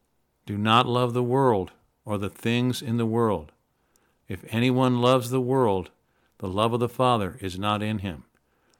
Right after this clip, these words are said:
For all that is in the world, the lust of the flesh, the lust of the eyes, and the pride of life, is not of the Father, but is of the world.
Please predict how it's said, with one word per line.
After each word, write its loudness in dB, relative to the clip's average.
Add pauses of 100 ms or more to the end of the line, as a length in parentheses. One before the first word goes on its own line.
(120)
For -6
all 4
that 0
is 0
in 0
the 0
world, 0
the -6
lust -2
of -4
the -4
flesh, -4 (540)
the -8
lust -2
of -4
the -2
eyes, -2
and -8
the -6
pride 0
of -2
life, -4 (420)
is -10
not 0
of -4
the -2
Father, 0
but -6
is -4
of -2
the -6
world. -4